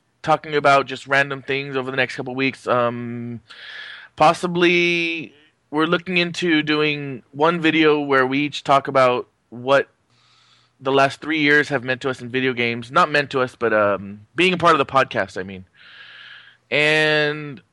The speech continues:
I also have an announcement. I'm not, I'm actually not sure if I mentioned this on previous episodes, but I am in the process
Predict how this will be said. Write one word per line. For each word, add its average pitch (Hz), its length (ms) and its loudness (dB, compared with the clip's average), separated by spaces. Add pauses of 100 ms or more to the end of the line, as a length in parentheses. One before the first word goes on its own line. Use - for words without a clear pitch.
(160)
I 165 140 6
also 214 240 4
have 196 140 6
an 196 60 0
announcement. 185 480 2
I'm 170 100 0
not, 170 340 -2
I'm 170 120 2
actually 190 260 -4
not 180 160 0
sure 190 160 0
if 180 100 0
I 139 140 4
mentioned 131 500 -6
this 160 160 -6
on 139 160 -6
previous 151 720 -6 (100)
episodes, 175 560 0
but 139 380 2
I 143 100 6
am 151 120 0
in 156 80 -4
the 147 60 -4
process 151 500 2